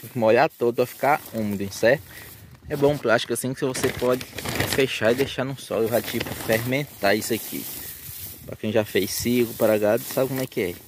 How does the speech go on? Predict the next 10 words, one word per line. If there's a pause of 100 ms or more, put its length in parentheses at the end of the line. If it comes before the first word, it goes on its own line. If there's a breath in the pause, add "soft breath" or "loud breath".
(180)
Pode
deixar
fermentar. (640 loud breath)
Você
não
pode
deixar
ele
secar
completamente.